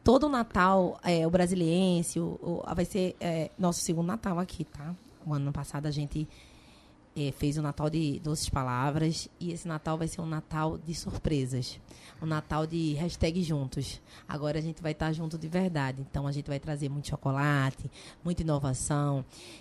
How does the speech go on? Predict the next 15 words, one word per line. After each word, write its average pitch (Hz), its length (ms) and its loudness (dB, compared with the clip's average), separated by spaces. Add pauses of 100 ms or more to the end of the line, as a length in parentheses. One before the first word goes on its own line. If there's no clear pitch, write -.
e, 185 100 2
sobretudo, 220 640 4
o 214 60 2
sentimento, 220 840 2
né? 151 260 2 (760)
De 175 760 4 (160)
que - 140 -2
o 233 40 0
Natal 175 640 4
seja 170 360 2
algo 165 440 6
que - 140 -2
não, 254 460 2
não 302 160 0
perca 320 600 4